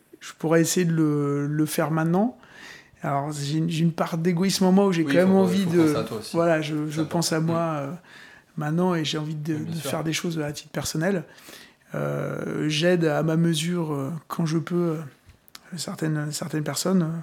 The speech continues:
Speaker 2: Bah,
Speaker 1: de
Speaker 2: là,
Speaker 1: mon
Speaker 2: déjà,
Speaker 1: entourage.
Speaker 2: tu vas aider, tu vas aider pas mal de personnes, ouais.
Speaker 1: Mais, euh, mais c'est vrai qu'après, voilà, moi, c'est vrai qu'à partir de cinquante ans, euh, où je me dis que j'aurai plus de,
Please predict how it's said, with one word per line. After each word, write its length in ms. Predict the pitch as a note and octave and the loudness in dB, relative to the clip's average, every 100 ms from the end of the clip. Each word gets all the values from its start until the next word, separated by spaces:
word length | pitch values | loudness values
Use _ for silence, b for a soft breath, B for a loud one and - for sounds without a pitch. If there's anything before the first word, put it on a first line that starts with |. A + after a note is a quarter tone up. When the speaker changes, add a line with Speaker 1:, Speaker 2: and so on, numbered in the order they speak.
| B B B B - | B B B B -14
Speaker 2:
Bah, 160 | G#2+ | -2
Speaker 1:
de 60 | D#3+ | 4
Speaker 2:
là, 60 | F3 | 6
Speaker 1:
mon 80 | F3+ | 8
Speaker 2:
déjà, 140 | E3+ | 6
Speaker 1:
entourage. 360 | - D#3+ G3 A3 | 4 4 6 4
Speaker 2:
tu 60 | |
vas 80 | C3 | 0
aider, 40 | - | -6
tu 60 | G#2+ | -12
vas 60 | |
aider 160 | F#2+ A#2 | -12 -10
pas 120 | A2+ | -8
mal 160 | G#2+ G2+ | -8 -8
de 80 | |
personnes, 300 | G2+ G#2+ - | -8 -10 -8
ouais. 120 | G#2+ D#3 | -6 -2
Speaker 1:
Mais, 200 | D#3 D3+ | 0 0
euh, 640 | D3 C#3+ C#3 C#3 C#3 C#3+ | 2 2 2 0 -2 -4
mais 320 | D3 D3 D3 D3+ | -4 -4 -2 -2
c'est 180 | - | 0
vrai 180 | D#3 F3+ | 2 2
qu'après, 340 | G3 D#3+ - F#3 | 0 -4 -2 0
voilà, 240 | E3 D3 | 2 2
moi, 180 | D#3+ C#3+ | 0 -2
c'est 120 | - | -4
vrai 100 | D3+ | -6
qu'à 120 | D3+ | -6
partir 320 | D#3 D#3 - D#3 | -6 -6 -4 -4
de 40 | |
cinquante 360 | E3 D3+ D#3+ F#3+ | -4 -2 0 4
ans, 160 | G3 | 4
euh, 80 | F3+ | 2
où 500 | D3+ - - _ - | -2 -8 -20 _ -10
je 60 | D#3 | -4
me 80 | D#3 | 0
dis 120 | F3 | 0
que 40 | |
j'aurai 220 | D#3+ D3+ | 0 -2
plus 220 | C#3+ - D#3+ | -4 -4 -2
de, 360 | D#3+ D3+ D3 | -2 -2 -4